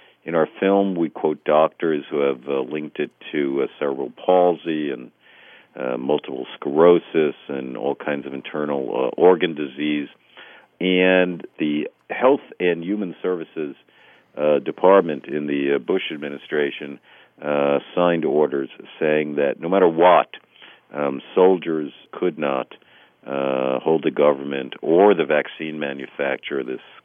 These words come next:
company Bioport that was wildly, uh, connected, uh, in political circles, uh,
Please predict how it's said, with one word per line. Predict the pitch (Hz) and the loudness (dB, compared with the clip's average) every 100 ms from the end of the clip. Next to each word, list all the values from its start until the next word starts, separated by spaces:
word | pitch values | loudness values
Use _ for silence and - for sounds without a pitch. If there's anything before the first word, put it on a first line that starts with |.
| - | -10
company | 73 71 67 | -6 -6 -6
Bioport | 64 - 73 78 76 - - 67 58 | -8 0 2 2 0 -4 -6 -6 -6
that | - 62 | -6 -6
was | 52 62 | -8 -12
wildly, | 65 67 69 65 69 64 - - - - _ - | -6 0 0 -2 -6 -10 -12 -20 -20 -20 _ -12
uh, | 65 60 | -8 -8
connected, | - 71 67 - 64 62 60 | -8 -6 -4 -4 -4 -4 -4
uh, | 60 60 | -4 -4
in | 64 | -6
political | - - 76 78 - 65 - | -10 -2 2 2 0 -10 -8
circles, | 64 57 58 - - - - - _ | -8 -6 -12 -14 -20 -20 -20 -20 _
uh, | 78 | -2